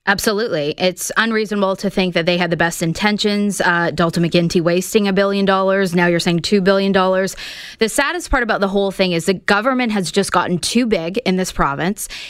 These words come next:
and we are seeing investigations happening by government. So how can we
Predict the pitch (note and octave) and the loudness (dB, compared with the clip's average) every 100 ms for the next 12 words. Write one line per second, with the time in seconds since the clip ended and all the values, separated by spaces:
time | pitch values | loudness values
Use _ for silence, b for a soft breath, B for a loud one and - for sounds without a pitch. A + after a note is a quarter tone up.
0 | B G3+ G#3 G#3+ A3 A3 - A3+ G#3+ G#3 | B -2 -2 -2 -2 -4 -2 0 0 0
1 | G#3 F#3 A3 - G#3 G3 - F3+ F3+ E3+ | 0 0 0 0 0 -2 -2 -2 -2 0
2 | F#3 F3+ F3 E3+ D#3+ - A3 D#4 D4+ F#3 | -2 0 -2 -2 -6 -2 0 0 -2 -2
3 | F#2+ A#2+ - - B B - D4 C4 - | -6 -8 -8 -12 B B -2 0 0 -8
4 | _ - E4 F#4 A#4+ A#4 | _ -2 -2 -2 0 0